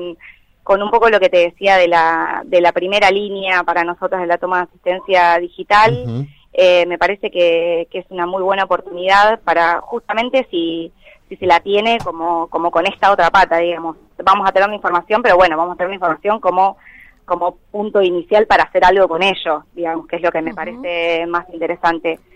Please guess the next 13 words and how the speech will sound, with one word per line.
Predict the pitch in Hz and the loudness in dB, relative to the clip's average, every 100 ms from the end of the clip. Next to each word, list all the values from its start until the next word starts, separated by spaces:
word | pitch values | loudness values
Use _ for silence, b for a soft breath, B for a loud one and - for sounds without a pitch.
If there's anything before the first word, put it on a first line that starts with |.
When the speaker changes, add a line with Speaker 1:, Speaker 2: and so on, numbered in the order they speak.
| B | B
Speaker 1:
Creo | - 202 | -4 -2
que | 196 | 0
cada | 196 202 | 4 4
vez | 202 | 4
que, | 220 196 180 170 170 - | 2 4 6 6 2 -2
que | 165 | 0
el | 170 | 0
Estado | - 196 208 202 | 2 2 4 2
está | 208 180 | 0 -6
interesado | 190 185 175 - 190 202 | 0 0 0 2 4 2
en | 202 | 0
saber | 180 180 185 | 0 2 2
más, | 185 208 269 | 4 2 2